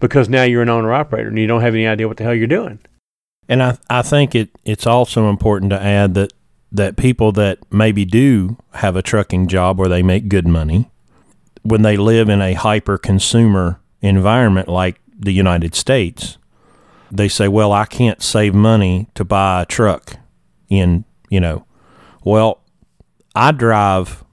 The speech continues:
Speaker 2: per-, my personal vehicle is a seventeen-year-old Oldsmobile that I paid eight hundred dollars for. I, I make a hundred thousand dollars a year, and I drive an eight hundred dollar car. So I can,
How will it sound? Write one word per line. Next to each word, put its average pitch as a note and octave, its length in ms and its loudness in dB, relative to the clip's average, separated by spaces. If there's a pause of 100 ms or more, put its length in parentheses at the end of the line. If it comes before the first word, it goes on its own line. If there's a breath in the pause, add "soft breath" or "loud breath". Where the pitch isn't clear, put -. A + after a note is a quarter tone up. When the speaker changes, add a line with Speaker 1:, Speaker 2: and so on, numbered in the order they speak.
Speaker 2:
per-, B2 240 0
my A#2+ 180 2
personal A2 640 0
vehicle F#2+ 600 -2 (1200 soft breath)
is A2 180 0
a F#2 60 -2
seventeen-year-old G#2 1000 2
Oldsmobile F#2 640 2
that F2 80 0
I F2+ 80 0
paid F#2+ 260 0
eight F2+ 160 0
hundred E2+ 160 2
dollars F2+ 320 0
for. - 160 -18 (400)
I, G2 260 -2
I A2+ 140 2
make A#2+ 260 4
a F2+ 80 -4
hundred A2 320 2
thousand G2 400 2
dollars F#2+ 360 0
a E2+ 60 -8
year, E2+ 460 -2 (480)
and F#2 140 -2
I G#2 120 0
drive G2+ 280 2
an G2 80 4
eight F#2+ 160 2
hundred F2+ 200 2
dollar E2 260 -2
car. - 420 -6 (540)
So G2+ 560 0 (520)
I A2 180 0
can, F#2+ 280 -4